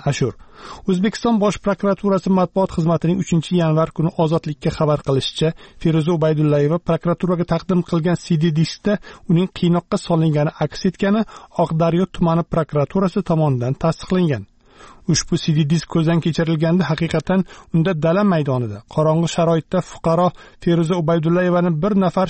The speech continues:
shaxs unga jismoniy va ruhiy azob berib, haqoratlab, qiynayotganligi aks ettirilganligi ma'lum bo'lgan. Ushbu tasvir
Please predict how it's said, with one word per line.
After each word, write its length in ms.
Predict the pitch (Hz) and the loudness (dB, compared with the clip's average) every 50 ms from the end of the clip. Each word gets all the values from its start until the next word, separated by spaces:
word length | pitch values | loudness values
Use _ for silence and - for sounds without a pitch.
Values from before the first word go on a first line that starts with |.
| - | -2
shaxs 220 | - 208 208 - - - - - - - - - | -2 -2 -2 -4 -6 -14 -18 -20 -18 -8 -2 0
unga 160 | 170 160 196 165 156 | 0 2 0 0 0
jismoniy 540 | 175 160 - 185 175 175 170 170 196 196 165 | -2 -2 0 0 2 2 2 2 2 0 0
va 60 | 156 160 165 | 0 0 0
ruhiy 220 | 170 - - 196 - 160 | 0 0 0 0 0 0
azob 220 | 151 151 190 190 175 | 0 0 0 0 0
berib, 200 | 196 202 214 208 - - - - _ - - | 0 0 0 -2 -4 -6 -20 -20 _ -10 -8
haqoratlab, 580 | - - - 175 175 180 180 170 - 202 190 - - - | -8 -4 -2 0 0 0 0 0 0 -2 -2 -2 -6 -6
qiynayotganligi 880 | - 185 170 170 180 180 170 - - 185 175 170 170 165 165 151 196 208 - - - - - - - 180 | -2 0 2 2 2 0 -2 -2 -2 -2 0 2 2 0 0 0 0 -2 -2 -6 -14 -20 -14 -6 -4 -4
aks 160 | 196 - - - - - | -4 -4 -6 -10 -4 -4
ettirilganligi 680 | 170 - 175 156 160 160 147 160 151 151 147 143 147 151 156 | -2 -2 0 0 0 0 2 2 0 0 0 0 0 0 2
ma'lum 240 | 156 151 151 151 147 143 | 2 2 2 0 0 0
bo'lgan. 260 | 135 131 127 120 110 104 - - - - - - - 196 | 0 0 -2 -2 -4 -6 -8 -16 -20 -20 -12 -4 -2 -2
Ushbu 200 | - - - 226 - 226 | -2 0 -2 -2 0 0
tasvir 320 | 202 170 - - 135 117 | -2 -2 -2 -2 -4 -4